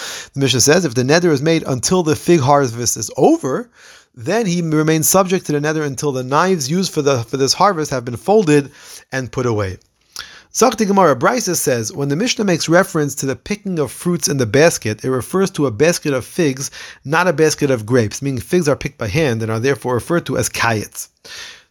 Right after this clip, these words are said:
Gemara says that a Brisa says, if someone makes a neder not to eat the fruits of the kayets, he's only usher to eat figs. Reb Shimon Gamliel says grape, grapes are also included in the, in the category of figs for this purpose, and they would therefore be usher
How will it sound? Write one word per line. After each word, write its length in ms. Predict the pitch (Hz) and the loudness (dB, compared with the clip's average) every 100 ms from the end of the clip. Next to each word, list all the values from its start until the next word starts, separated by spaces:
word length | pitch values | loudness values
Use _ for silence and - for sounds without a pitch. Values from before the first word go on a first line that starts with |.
| - | -6
Gemara 180 | 147 151 | -2 0
says 160 | 175 | 2
that 80 | 156 | 2
a 80 | 135 | 4
Brisa 380 | 127 196 196 156 | 4 2 0 -4
says, 320 | - 113 113 | -4 -4 -4
if 140 | 135 | -8
someone 300 | - 180 196 | -4 -4 -2
makes 220 | 185 175 | -2 -4
a 40 | 147 | -4
neder 380 | 139 175 156 139 | 0 2 2 0
not 380 | 131 160 196 | 2 0 0
to 100 | - | -2
eat 260 | - 170 - | -4 -4 -4
the 80 | 127 | -6
fruits 460 | - - 175 156 - | -6 0 0 0 0
of 180 | 135 | 0
the 100 | 113 | 0
kayets, 720 | - - 127 135 233 - - - - - | 2 2 2 -2 -4 -6 -8 -10 -20 -18
he's 220 | - 147 | -12 -8
only 280 | - 208 233 | -4 -2 0
usher 300 | 185 202 185 | 0 0 0
to 140 | 170 | -2
eat 160 | 170 151 | -2 -4
figs. 400 | - 139 104 - | 0 0 0 -4
Reb 80 | 107 | -8
Shimon 200 | 175 156 | -6 -4
Gamliel 300 | 127 151 180 | -2 -2 0
says 220 | 208 202 | 0 -2
grape, 400 | 113 160 233 - 165 - 123 | -2 -2 -2 -6 -14 -14 -4
grapes 460 | 127 196 180 - - | 2 2 2 -4 -4
are 200 | - 151 | 2 2
also 480 | - 180 202 160 131 | 4 2 2 2 2
included 720 | - 131 120 - 143 123 113 104 - - - - | 0 -6 -6 -4 -2 0 -2 -8 -20 -20 -20 -10
in 140 | 135 | -4
the, 300 | 131 127 127 - | 2 4 4 0
in 120 | 135 | -2
the 100 | 131 | -2
category 540 | - 160 170 143 139 | 0 0 2 4 4
of 100 | 127 | 2
figs 400 | - - 185 135 | 0 4 4 2
for 140 | - 123 | -2 -2
this 140 | 113 | -2
purpose, 420 | - 139 240 240 | -4 -4 -4 -6
and 160 | 156 160 | -6 -4
they 160 | 165 | -4
would 180 | 165 160 | -4 -4
therefore 320 | 151 190 180 | -2 0 0
be 160 | 160 165 | 0 2
usher 520 | - 185 - 147 139 | 2 2 4 4 4